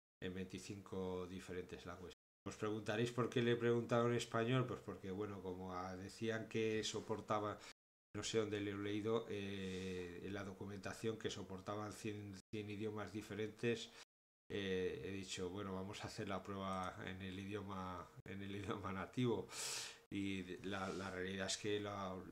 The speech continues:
lo ha clavado, ¿eh? Esto, al fin, yo en otras pruebas que, que había hecho, pues, eh, al final el, creo que era con el, con el lama dos, si no me equivoco,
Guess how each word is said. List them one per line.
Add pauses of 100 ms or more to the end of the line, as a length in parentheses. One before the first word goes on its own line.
lo
ha
clavado,
¿eh?
Esto,
al
fin,
yo
en
otras
pruebas
que, (400)
que
había
hecho, (200)
pues,
eh, (500)
al
final
el,
creo
que
era
con
el,
con
el
lama
dos,
si
no
me
equivoco,